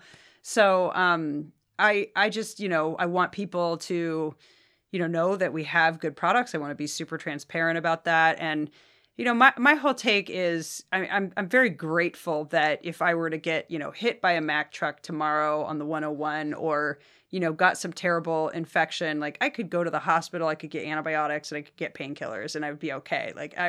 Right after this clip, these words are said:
I would, that makes me feel really good. <laughs> But, um,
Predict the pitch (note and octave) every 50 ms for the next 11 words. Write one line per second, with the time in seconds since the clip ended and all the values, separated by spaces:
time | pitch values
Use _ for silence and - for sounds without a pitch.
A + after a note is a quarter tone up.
0 | F3+ - - F3 F#3 F3+ G3 F#3+ F3+ - G3 F#3+ G3 G3+ - - - F3+ E3+ -
1 | E3+ D#3+ D#3+ D#3 D#3 D#3+ D#3 - _ - E3+ E3+ E3+ D#3 D#3 D#3 C#3 D#3+ C#3 C#3
2 | - C#3+ C#3+ - - G3 F#3+ F#3+ - G#3 F#3+ F3+ D#3+ - - F3+ F3 E3+ E3 E3
3 | D3+